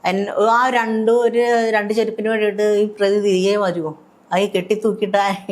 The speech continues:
ഇടാനായിട്ട്. സത്യം പറഞ്ഞാൽ അങ്ങനെയൊക്കെ കാണുമ്പോൾ തന്നെ നമുക്കത് സ്വയം പരിഹാസ്യമായിട്ടേ തോന്നുന്നത്. അപ്പൊ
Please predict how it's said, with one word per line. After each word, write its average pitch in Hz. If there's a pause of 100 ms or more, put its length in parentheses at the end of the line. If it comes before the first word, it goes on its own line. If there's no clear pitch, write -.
(280)
ഇടാനായിട്ട്. 185 (340)
സത്യം 196
പറഞ്ഞാൽ 208
അങ്ങനെയൊക്കെ 208 (120)
കാണുമ്പോൾ 202
തന്നെ 220
നമുക്കത് 202 (120)
സ്വയം 196
പരിഹാസ്യമായിട്ടേ 185
തോന്നുന്നത്. 147 (760)
അപ്പൊ 190